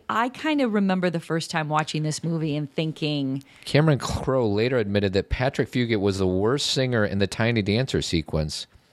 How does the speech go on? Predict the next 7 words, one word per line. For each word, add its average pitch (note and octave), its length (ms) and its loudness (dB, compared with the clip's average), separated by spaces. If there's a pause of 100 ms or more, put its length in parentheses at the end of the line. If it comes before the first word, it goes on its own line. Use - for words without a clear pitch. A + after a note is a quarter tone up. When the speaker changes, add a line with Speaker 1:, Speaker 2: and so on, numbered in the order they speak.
Speaker 2:
His G2+ 140 0
warblings A#2 540 0
were G#2+ 100 0
turned A2+ 340 -2
down G#2 240 2
in F#2+ 100 0
post-production, G2 840 0